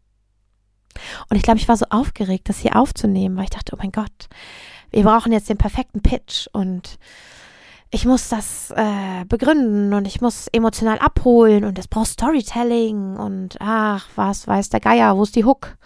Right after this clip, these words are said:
Wo ist die verdammte gute Hook?“ Keine Ahnung. Und jetzt erzähle ich's dir einfach, so wie ich's wirklich meine und wie ich's wirklich sehe. Hey, und jetzt gefällt's mir selbst ganz gut.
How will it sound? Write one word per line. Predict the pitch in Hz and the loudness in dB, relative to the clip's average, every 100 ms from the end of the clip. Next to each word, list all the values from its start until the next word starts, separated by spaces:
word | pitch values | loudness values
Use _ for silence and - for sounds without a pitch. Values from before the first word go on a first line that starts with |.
| _ - - - - | _ -20 -20 -16 -8
Wo | |
ist | 226 | -6
die | 254 | -6
verdammte | - 254 269 262 | -2 -2 -2 -2
gute | 233 254 | 0 2
Hook?“ | 277 - - - - - _ | 0 -2 -10 -20 -20 -20 _
Keine | - 233 | -6 -2
Ahnung. | 226 226 208 196 190 _ _ _ _ _ | -2 -2 -2 -4 -8 _ _ _ _ _
Und | - _ _ _ _ _ - _ _ _ _ | -20 _ _ _ _ _ -20 _ _ _ _
jetzt | 214 214 | -4 -2
erzähle | 208 254 311 | 0 0 0
ich's | - | -2
dir | - | -2
einfach, | - 180 - | 0 -2 -4
so | 175 214 | -2 0
wie | 208 | 0
ich's | 202 | 0
wirklich | 233 - 226 | -4 -4 -8
meine | 202 202 233 208 208 | -6 -4 -4 -4 -6
und | 202 | -6
wie | 196 | -8
ich's | - | -6
wirklich | 233 240 226 | -6 -6 -8
sehe. | - 202 196 226 285 - _ _ _ _ _ _ _ _ _ _ _ _ _ _ _ _ _ _ | -2 0 2 0 -2 -8 _ _ _ _ _ _ _ _ _ _ _ _ _ _ _ _ _ _
Hey, | - - 277 | -10 0 4
und | 254 | 4
jetzt | 208 - | 2 0
gefällt's | 202 226 - | -2 -2 0
mir | 214 | 0
selbst | 220 262 | 0 0
ganz | - 359 | -2 -4
gut. | - 220 - | -6 -12 -14